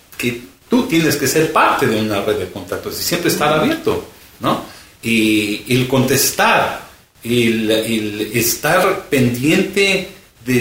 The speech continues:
tus contactos, de tus, ah, voy a decir, entre, entre comillas, entre, de tus amigos profesionales. Esa es la base, ¿no es cierto? No te puedes esconder, no te puedes...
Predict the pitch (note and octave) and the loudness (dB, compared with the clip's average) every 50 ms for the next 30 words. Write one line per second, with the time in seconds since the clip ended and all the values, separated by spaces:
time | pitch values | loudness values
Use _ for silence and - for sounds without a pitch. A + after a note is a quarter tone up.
0 | A#2+ - - A#2+ A2+ A2+ - - - A#2 G#2+ G2+ - - - G3 F#3+ F#3+ - - | 0 0 -2 -2 -2 -2 -4 -4 -2 -4 -4 -4 -4 -2 0 0 0 0 -2 -4
1 | G#2 - G#2+ A2+ A2 - A#2+ A2+ A2+ - - B2 A#2 A2 G#2+ G#2 G2+ F#2+ F#2 F#2 | -4 -2 -4 -4 -4 -2 -4 -4 -4 -4 -2 0 2 2 2 0 -2 -6 -8 -10
2 | - - - - - - - - - G2 F2+ E2+ - - G#2+ - - - - - | -12 -14 -14 -16 -16 -18 -20 -20 -20 -20 -20 -18 -14 -12 -12 -12 -12 -14 -18 -20
3 | - - - - - G#2 G#2+ A#2 A#2 A#2 - C#3+ C#3 A2+ G2+ F#2 F2+ G#2+ G#2 F#2 | -20 -20 -20 -20 -8 -4 -2 0 0 0 0 0 0 0 0 -2 -2 0 0 0
4 | - G#2 F#2+ A2 G#2 - A2 A2+ C3 C#3+ C#3 B2+ A2+ A2 G#2+ - A2+ G#2 - - | -2 -4 -4 -2 -2 0 0 0 2 2 2 2 2 0 0 0 0 0 0 -4
5 | - G#2 G#2 - - A#2+ A2+ A#2 A2 G#2+ B2 D#3 F#3+ F3+ - - C#3+ C3 B2+ A#2 | -6 -6 -6 -2 -2 -2 0 0 0 2 2 2 4 4 4 4 4 2 0 0
6 | - A2+ G#2+ - A#2+ A2+ C3 F3 A#3 G#3 - - - - - - - - - G3+ | 0 0 -2 0 0 0 0 0 0 0 -2 -2 -4 -8 -14 -20 -20 -4 -2 0
7 | G#3 - A#3+ G#3+ A3 G3+ A3+ B3 B3+ - - D3+ - - - - - - - - | 2 2 2 2 2 4 4 4 2 2 -2 -4 -8 -10 -12 -20 -20 -20 -20 -20
8 | - - A2+ A#2 C#3+ - - G#3+ G#3 - - - F#3 A3+ B3+ - - G3+ F#3 C3+ | -10 -6 -6 -6 -4 -2 -2 -2 -2 -4 -2 -2 0 0 0 0 2 0 2 2
9 | B2+ B2 - - A2+ G#2+ - - G#2 G#2+ - - - - - - _ - - - | 0 0 -2 -2 -2 -2 2 2 2 2 2 0 -4 -14 -20 -20 _ -20 -8 -4
10 | D#3 - - A3 F#3 - D#3 D3+ C#3+ C#3 C#3 C#3 - - - | -2 2 2 2 2 4 4 6 6 6 4 2 0 -4 -10